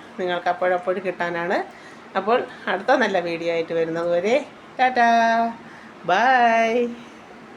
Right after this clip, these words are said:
എനിക്കിത് ചക്ക കലക്കി പഴങ്കഞ്ഞി കുടിക്കണമെന്ന് തോന്നി. ഞാനങ്ങനെ കുടിക്കുന്നതല്ല. ഉം.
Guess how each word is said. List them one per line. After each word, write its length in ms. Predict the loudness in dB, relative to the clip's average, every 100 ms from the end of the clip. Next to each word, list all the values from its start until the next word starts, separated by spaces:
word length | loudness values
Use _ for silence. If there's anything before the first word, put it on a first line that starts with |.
| -20 -20 -20 -20 -20 -14 -8
എനിക്കിത് 280 | -4 -2 -2 -2
ചക്ക 280 | -2 0 2 4
കലക്കി 340 | 2 0 -2 -4 -8 -16 -14 -14 -4
പഴങ്കഞ്ഞി 480 | 0 2 4 4 6
കുടിക്കണമെന്ന് 460 | 4 2 -2 -2 -2
തോന്നി. 280 | -2 2 2 0 -6 -18 -18 -18 -18 -18 -18 -18 -18 -16 -8 -4
ഞാനങ്ങനെ 500 | -4 -2 0 2 0 0
കുടിക്കുന്നതല്ല. 500 | 2 4 4 2 0 -6 -12 -20 -20 -20 -20 -18 -18 -18 -20 -20 -20 -20 -20 -20 -18 -18 -18 -18 -16 -16 -16 -18 -18 -18 -18 -18 -18 -18 -18 -18 -18 -18 -16 -12 -6
ഉം. 280 | -2 -2